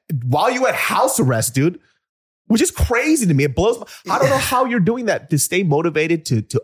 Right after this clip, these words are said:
Speaker 1: upload these videos consistently when <laughs> the idea that you just might go to jail for twenty years.
Speaker 2: Well, d-, believe me, it took a, it took a while. It took a while, but, uh, in my head, I eventually got to the point where I'm like, "I'm innocent.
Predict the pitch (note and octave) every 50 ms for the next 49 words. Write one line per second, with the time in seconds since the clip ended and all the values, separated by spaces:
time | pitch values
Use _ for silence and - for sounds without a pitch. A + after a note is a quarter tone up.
0 | - - D3+ - - D3+ D3+ D3 C3+ C3 A#2+ A#2+ A#2+ B2 B2+ A#2+ - - A#2+ G#2+
1 | - - A#2+ A#2 - B2+ - - A2 G#2+ G2+ G2+ - _ _ _ _ _ _ _
2 | - D#3+ C#3+ E3+ C#3+ B2+ B2 - - - - - - - - - G#2+ - - -
3 | F4 - - - G#3 - - B3 - D#4 - - - - D#4 - - A3 A#3 -
4 | - - - D3 E3+ G#3+ - B3 B3 - - G3 F3 E3+ F3+ E3 D3+ D#3 D3 B2+
5 | A#2+ - - - - _ _ _ F#3 F#3 F#3 F#3+ F#3 F3+ F3+ D3+ C#3+ C3+ C#3+ C3+
6 | C3 F3+ F3 F3+ E3 D3+ C3 B2 - - - - C#3 - C#3 - F3+ C#3+ C3 G#2+
7 | G2+ G2 G2+ G#2+ A2 A2+ B2+ C#3+ E3 F#3+ G#3+ - _ _ _ _ _ C#3+ A2 -
8 | C#3+ A#2 G#2+ F#2+ G2 G2 F#2+ G#2 A2+ A#2+ G#2+ G2 G2 F#2 F#2+ F#2 F#2 F2+ F2+ F#2
9 | A#2 - _ _ _ _ _ _ _ _ _ _ _ _ _ _ _ _ _ _
10 | _ _ _ _ _ _ C3 D3+ D#3+ D#3+ D#3 D3 C3+ B2+ B2+ B2 B2+ A#2+ A2+ A2
11 | F#2+ A2+ A2 G#2+ - A#2 G#2 G#2 G2+ G2+ - A#2 A2 - - G#2 F#2+ F2 F#2 F#2
12 | F#2 F#2+ F2+ E2 E2 - _ _ _ _ _ _ _ _ _ _ _ _ _ -
13 | - - E2 F2+ - F#2+ F#2+ F2+